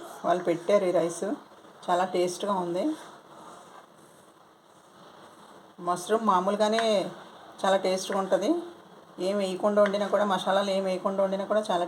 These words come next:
టేస్ట్గా ఉంటుంది. ఇలాగా ఈ విధంగా ఒకసారి మీరు ట్రై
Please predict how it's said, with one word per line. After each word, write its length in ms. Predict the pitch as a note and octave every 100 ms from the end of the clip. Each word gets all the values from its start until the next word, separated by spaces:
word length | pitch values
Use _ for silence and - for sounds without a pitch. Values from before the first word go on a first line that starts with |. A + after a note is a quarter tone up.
| F3+
టేస్ట్గా 320 | F3 F#3+ F#3 F#3
ఉంటుంది. 260 | F3 G3+ D#4+ - - - - - - F#3+
ఇలాగా 220 | F#3+ G#3+ G#3
ఈ 20 | F#3+
విధంగా 240 | G3 G#3 G3+
ఒకసారి 260 | - G3 F#3+
మీరు 140 | F#3+ G3
ట్రై 120 | F3